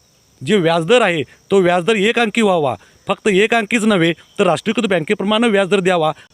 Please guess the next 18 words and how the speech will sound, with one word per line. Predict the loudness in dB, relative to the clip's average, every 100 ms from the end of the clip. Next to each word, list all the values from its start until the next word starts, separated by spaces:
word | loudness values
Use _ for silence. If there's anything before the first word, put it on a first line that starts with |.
| _
या | -4
पतपेढीची | -2 -2 -2 -2 0
चाललेली | 0 0 2
वाटचाल | 2 0 -2 -4 -4 -14 _ _ _ _ _ _
या | -2 0
विरोधकांना | 2 0 0 0 -2
आता | 0 -2 -2 _ 0
टोचत | 0 0 -2
आहे. | -4 -8 _ _ _ -6
ज्यावेळी | -2 0 0
सत्तांतर | -2 -2 0 0
झालं, | 2 2 0 -4 _ -4
त्यावेळी | -2 0 0
या | 0
विरोधक | 0 0 0 -2
आघाडीमध्ये | -2 -2 0 -2
आत्ता | -2 -2 -2
असणारे | 0 0 -2